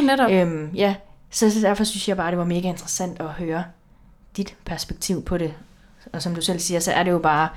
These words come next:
Speaker 2: jeg taler jo ud fra,
Speaker 1: Mm.
Speaker 2: fra mig, og du taler også ud fra dig, og så
Speaker 1: Ja,
Speaker 2: kan man tage
Speaker 1: netop.
Speaker 2: det med, som man,
Speaker 1: Det skal man bare gøre.
Speaker 2: som giver mening, og måske det, der ikke giver mening, <laughs>
Speaker 1: Ja.
Speaker 2: kan man måske tage lidt med alligevel.
Speaker 1: Måske. Altså, måske giver det mening om en uge,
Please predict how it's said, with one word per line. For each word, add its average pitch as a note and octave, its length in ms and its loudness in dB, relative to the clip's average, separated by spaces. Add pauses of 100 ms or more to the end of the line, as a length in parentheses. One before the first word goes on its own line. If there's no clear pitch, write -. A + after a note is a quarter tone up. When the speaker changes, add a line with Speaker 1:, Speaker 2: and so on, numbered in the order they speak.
(400)
Speaker 2:
jeg F3+ 100 -2
taler E3 260 0
jo D3 60 2
ud D#3 180 0
fra, C3 360 -4 (240)
Speaker 1:
Mm. G#3 200 2
Speaker 2:
fra D#3+ 80 2
mig, F#3+ 360 2
og G#3 80 2
du G3 60 -2
taler E3 340 0
også C3 300 -2
ud E3 120 -4 (640)
fra - 120 -12
dig, C#3 300 -2
og E3+ 60 -2
så F3+ 80 -2
Speaker 1:
Ja, E3 140 2
Speaker 2:
kan E3+ 100 0
man D#3+ 120 0
tage C3+ 140 -2
Speaker 1:
netop. C3 100 -4
Speaker 2:
det E3+ 60 0
med, D#3+ 220 -2
som D#3+ 200 -6
man, C#3+ 320 -4 (240)
Speaker 1:
Det - 80 -10
skal - 160 -8
man D#3 140 -4
bare C#3 100 -4
gøre. - 80 -10
Speaker 2:
som E3 160 -2
giver D#3+ 160 -2
mening, F3 440 0
og D3 280 0 (100)
måske E3 320 -4
det, E3 100 -2
der D#3+ 60 2
ikke - 240 -2
giver F#3+ 160 0
mening, A#3+ 640 6
<laughs> - 80 -8
Speaker 1:
Ja. G#3+ 180 4 (240)
Speaker 2:
kan F#3+ 140 2
man F3+ 180 4
måske F#3+ 340 4
tage F#3+ 200 2
lidt G3 140 4
med G3 200 6
alligevel. G3+ 420 4 (120)
Speaker 1:
Måske. B3 560 0
Altså, F3+ 200 0
måske F3 320 0
giver F#3+ 120 2
det F3+ 80 2
mening G3 340 0
om E3+ 100 0
en E3+ 100 0
uge, G#3 200 -2